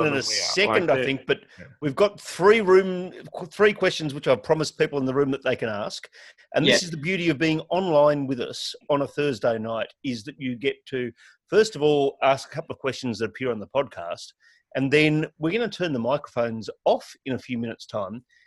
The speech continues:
Speaker 2: and just sit around and have a yarn. And sometimes, uh, as the next question asker will attest, this goes till three or four o'clock in the morning, doesn't it, James? Um,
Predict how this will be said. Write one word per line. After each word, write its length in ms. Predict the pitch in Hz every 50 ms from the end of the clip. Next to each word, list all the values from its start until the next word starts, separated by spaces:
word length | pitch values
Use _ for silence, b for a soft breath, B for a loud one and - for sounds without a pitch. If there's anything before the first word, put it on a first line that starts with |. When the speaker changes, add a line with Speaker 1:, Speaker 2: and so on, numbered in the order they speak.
| _ _ -
Speaker 2:
and 140 | 127 131
just 260 | 127 156 151 - - -
sit 140 | 180 - -
around 140 | 156 139 139 135
and 100 | 117 107
have 140 | 139 131 127
a 40 |
yarn. 400 | 117 120 120 123 127 131 127 123
And 140 | 123 123 113
sometimes, 580 | - 202 202 175 160 165 151 147 147 127 - - _ _ _ _ _ _ _
uh, 320 | - 143 156 165 160 165 156 -
as 260 | - 160 160 135 120 -
the 140 | - 143
next 480 | 120 120 139 202 208 - - - - - - _ _ -
question 380 | - 180 170 - - 170 143
asker 340 | 113 127 131 123 - - 135
will 380 | 107 110 110 110 113 117 120 - _ - -
attest, 500 | - - - 190 147 113 - - - - - 262 -
this 160 | - 214 - -
goes 260 | - 196 180 160 -
till 120 | - 143 120
three 280 | - - - 180 170 160
or 100 | 139 117
four 200 | - - 151 135
o'clock 320 | - - 151 143 - 139
in 60 | 120
the 40 | 117
morning, 400 | 117 143 170 165 135 117 110 104
doesn't 240 | 127 151 156 190 156
it, 80 | 120 - -
James? 400 | 110 104 104 104 120 143 - - b b b b b b b -
Um, 400 | 127 131 135 139 139 139 147